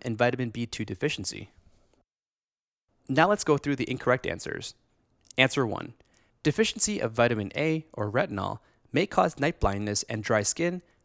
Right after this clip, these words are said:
but would not cause angular cheilitis. Answer three.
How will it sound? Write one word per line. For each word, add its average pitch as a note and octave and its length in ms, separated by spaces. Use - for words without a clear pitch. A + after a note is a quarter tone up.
but C#3 160
would A#2+ 160
not B2 260
cause A#2+ 340
angular D3 380
cheilitis. - 640
Answer D3 220
three. A#2 320